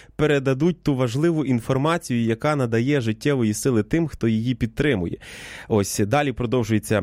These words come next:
е, про те, як відбуваються польові дослідження. Ось, і найбільше, що мене заторкнуло, що,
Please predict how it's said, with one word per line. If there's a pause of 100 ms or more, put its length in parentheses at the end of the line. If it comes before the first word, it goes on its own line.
(120)
е,
про
те,
як
відбуваються
польові
дослідження. (340)
Ось,
і (100)
найбільше,
що
мене
заторкнуло,
що,